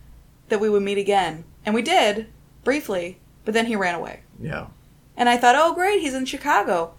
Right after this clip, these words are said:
Speaker 1: We'll have this picture signed." And I'll say, "Remember me?"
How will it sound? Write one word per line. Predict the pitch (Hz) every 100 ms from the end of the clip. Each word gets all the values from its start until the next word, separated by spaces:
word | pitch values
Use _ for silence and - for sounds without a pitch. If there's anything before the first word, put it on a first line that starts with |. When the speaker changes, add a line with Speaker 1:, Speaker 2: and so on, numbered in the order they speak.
| -
Speaker 1:
We'll | - 254
have | 247
this | 277 -
picture | 392 392
signed." | 285 214 175 165 165 - - -
And | 220
I'll | 220
say, | 262
"Remember | 240 226 226 233
me?" | 240 277 370